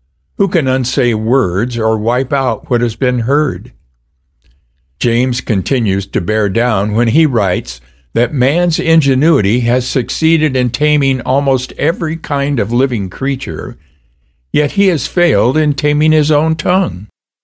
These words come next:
To tame means to control and to render useful and beneficial.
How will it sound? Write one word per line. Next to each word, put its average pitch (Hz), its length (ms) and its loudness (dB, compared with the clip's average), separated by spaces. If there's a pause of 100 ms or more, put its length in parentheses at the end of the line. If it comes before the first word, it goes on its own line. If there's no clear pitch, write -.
(840)
To 107 120 0
tame 113 600 0
means 117 300 0
to 131 120 2
control 135 800 0 (220)
and 135 160 -4
to 147 100 2
render 151 400 2
useful 143 560 2
and 107 140 0
beneficial. - 800 -2